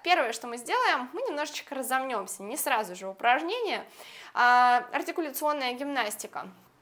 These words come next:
Попробуйте расслабить нижнюю треть, расслабить челюсть, приоткрыть ее и сказать «о», вытягивая уголки губ вперед, «о», «о»,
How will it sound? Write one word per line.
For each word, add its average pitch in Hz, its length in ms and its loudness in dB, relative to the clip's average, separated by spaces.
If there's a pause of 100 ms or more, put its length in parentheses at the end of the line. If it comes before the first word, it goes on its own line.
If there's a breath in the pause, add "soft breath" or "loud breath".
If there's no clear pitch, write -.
(340)
Попробуйте 269 400 -2
расслабить 247 760 4 (180)
нижнюю 226 480 -6
треть, 311 480 -6
расслабить 233 640 -2
челюсть, 294 720 -6 (540)
приоткрыть 269 540 -6
ее 233 260 -8 (480 loud breath)
и 403 160 0
сказать 262 580 2 (920)
«о», 381 380 8 (120)
вытягивая 359 640 2
уголки 349 520 4
губ 285 220 -6
вперед, 269 560 -2 (760)
«о», 262 400 4 (680)
«о», 254 360 4